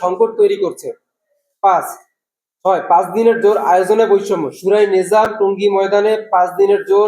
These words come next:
সফলভাবে আয়োজন করছেন, কিন্তু বিশ্ব মার্কাজ নিজামুদ্দিনের মূলধারার তাবলিগের কর্মীরা এই সুযোগ থেকে সম্পূর্ণ বঞ্চিত হয়েছেন। অতএব এই বৈষম্য নিরসনে সংশ্লিষ্ট কর্তৃপক্ষের অগ্রণী ভূমিকা পালন করতে হবে।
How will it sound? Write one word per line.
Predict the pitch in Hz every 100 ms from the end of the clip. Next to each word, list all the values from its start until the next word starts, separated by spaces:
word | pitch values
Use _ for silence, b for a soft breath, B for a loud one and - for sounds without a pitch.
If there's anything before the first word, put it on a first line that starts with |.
| 208
সফলভাবে | 180 180 196 202 208 175
আয়োজন | 175 190 190
করছেন, | 175 - 147 - _ -
কিন্তু | 185 190
বিশ্ব | 190 190 220 196
মার্কাজ | 185 202 214 214 190
নিজামুদ্দিনের | 185 208 208 208 208 214 214 208 190
মূলধারার | 185 190 202 202
তাবলিগের | 185 180 196 202 214 196
কর্মীরা | 185 190 196 226 - - - 196
এই | 208 202
সুযোগ | 190 208 -
থেকে | 214 214 190
সম্পূর্ণ | 185 185 226 226 190
বঞ্চিত | 185 180 196 180
হয়েছেন। | 180 165 160 120 _ _ -
অতএব | 175 208 220 220 202
এই | 208
বৈষম্য | 190 190 214 220 220 202
নিরসনে | 202 202 220 208 - - _ -
সংশ্লিষ্ট | 185 185 226 214 233 208
কর্তৃপক্ষের | 202 214 208 208 - 226 226 - 180
অগ্রণী | 190 214 214
ভূমিকা | 180 196 208 196
পালন | 185 190 196
করতে | 190 196
হবে। | 185